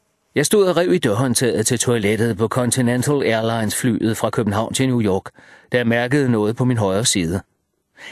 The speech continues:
"Kan De ikke læse her?" Jeg vendte mig om og så på den lille mørkhårede stewardesse. "Jo, jeg kan godt læse." "Så var det måske en idé at læse, hvad der står på døren." Jeg trådte et skridt tilbage og stirrede på døren.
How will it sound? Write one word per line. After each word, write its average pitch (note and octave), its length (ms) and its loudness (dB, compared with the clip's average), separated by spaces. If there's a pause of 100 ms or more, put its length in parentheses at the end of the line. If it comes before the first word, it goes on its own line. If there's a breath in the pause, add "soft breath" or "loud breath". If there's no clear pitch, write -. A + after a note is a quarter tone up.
(180 loud breath)
"Kan C3 140 0
De D#3 60 2
ikke F#3 140 0
læse G3 240 2
her?" B2+ 200 0 (1000)
Jeg G2+ 140 0
vendte G#2 260 0
mig G2 100 0
om B2 200 -4 (180)
og - 140 -2
så C3 200 0
på A#2+ 140 -4
den A2 120 0
lille A#2+ 160 2
mørkhårede A2 480 0
stewardesse. G#2+ 580 -2 (300 loud breath)
"Jo, F#3 200 2
jeg C#3 100 0
kan D3 120 0
godt F#3+ 160 -2
læse." F2+ 320 -2 (760 loud breath)
"Så - 140 0
var G#3+ 100 2
det G3+ 100 2
måske F#3 280 2
en D3+ 80 2
idé D3 260 2
at D3+ 80 2
læse, C3+ 240 0
hvad E3+ 80 0
der A#2 60 0
står - 220 0
på - 80 -6
døren." D#3 280 -2 (1160)
Jeg F#2+ 100 -2
trådte G#2 300 -2
et G2 80 -2
skridt A#2+ 240 -2
tilbage G#2+ 480 -2
og F2 80 -2
stirrede A2+ 380 0
på G2 80 0
døren. A2+ 420 -2